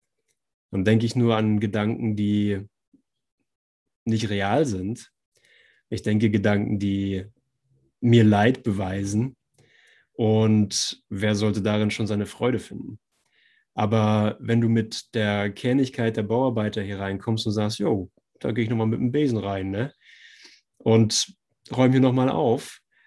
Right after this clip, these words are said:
dann nimmt das eine ganz andere Lockerheit an. Du wirst so ein bisschen, äh, lockerer in der Hüfte, weißt du? Dann gehen die Dinge ein bisschen leichter von der Hand, weil du nicht mehr versuchst, korrekt zu sein.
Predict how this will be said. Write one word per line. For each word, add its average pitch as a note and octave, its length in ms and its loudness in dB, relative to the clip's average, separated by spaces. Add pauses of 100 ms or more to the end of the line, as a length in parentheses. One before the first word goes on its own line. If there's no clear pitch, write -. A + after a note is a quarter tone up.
(880)
dann A#2+ 160 2
nimmt D#3 160 4
das D3 120 0
eine C#3 100 0
ganz C3+ 260 0
andere C3 460 0
Lockerheit A2 840 -4 (640)
an. F#2+ 200 -6
Du G2 120 -2
wirst B2 160 0
so C3 60 2
ein A#2+ 60 4
bisschen, A#2+ 540 0 (100)
äh, A#2 200 -2
lockerer A#2+ 440 0
in G2+ 100 -4
der G2 160 -4
Hüfte, - 420 -10 (460)
weißt G#2+ 240 -2
du? E3 240 2 (120)
Dann A2+ 420 2
gehen A#2+ 180 4
die A#2+ 100 4
Dinge C3 200 6
ein A#2+ 100 4
bisschen B2+ 300 2
leichter B2+ 320 0
von B2 200 -2
der A#2 140 0
Hand, D3 300 -4 (560)
weil A2 120 0
du A#2+ 100 2
nicht B2+ 180 2
mehr C3+ 100 -2
versuchst, B2+ 380 -4
korrekt D#3 320 -8
zu - 120 -10
sein. - 380 -6